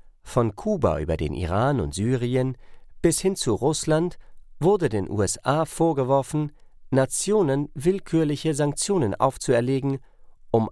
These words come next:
eigene wirtschaftliche Interessen zu fördern, während sie gleichzeitig eine unverantwortliche Geldpolitik verfolgen.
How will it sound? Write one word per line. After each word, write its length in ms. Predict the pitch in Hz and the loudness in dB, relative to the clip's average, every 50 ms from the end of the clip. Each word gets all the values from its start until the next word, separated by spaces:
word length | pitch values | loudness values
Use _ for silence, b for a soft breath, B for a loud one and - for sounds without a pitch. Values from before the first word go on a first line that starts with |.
| - - | -2 0
eigene 560 | 151 190 196 - - 90 80 80 80 82 113 | 0 0 0 0 0 -2 -2 -2 -4 -2 -2
wirtschaftliche 640 | 139 147 - - 127 113 - - 123 110 - - 120 | -2 -2 0 -2 -2 -2 -2 -2 -4 -2 0 0 -2
Interessen 580 | 135 131 113 - 131 131 170 170 - - 92 | -2 -2 -2 -2 -2 -2 -2 -2 -2 -2 -2
zu 140 | - 104 87 | -2 -2 -4
fördern, 460 | - - 107 98 90 - 69 52 - - - - - _ _ _ _ _ _ _ _ _ _ _ - - - | 0 2 2 2 2 0 -4 -8 -8 -16 -20 -20 -20 _ _ _ _ _ _ _ _ _ _ _ -20 -16 -4
während 340 | 110 110 98 78 - 76 - | 0 0 0 2 0 -4 -4
sie 140 | - 78 - | -6 -8 -4
gleichzeitig 840 | - 98 127 165 156 - - 139 131 127 127 135 135 120 - - - _ _ - - _ _ _ _ | 0 0 0 0 0 -2 0 0 0 0 0 -2 -4 -4 -6 -10 -20 _ _ -20 -20 _ _ _ _
eine 320 | - 120 117 113 113 117 - _ | 0 0 2 2 0 -2 -2 _
unverantwortliche 1160 | - 185 208 208 - - 151 127 - 120 123 120 - - 127 123 - - 131 120 - 143 135 127 | 0 0 0 0 -2 -2 -2 0 0 0 -2 -2 -2 -2 -2 -2 0 -2 -4 -2 0 -2 -2 0
Geldpolitik 760 | - 170 170 - - - 90 78 78 - - 104 90 - - | -2 -2 -4 -4 -2 -2 -2 -2 -2 -4 -4 -6 -6 -4 -2
verfolgen. 560 | - 85 - - 95 90 - 76 - - | -2 -2 0 0 0 0 0 -4 -8 -10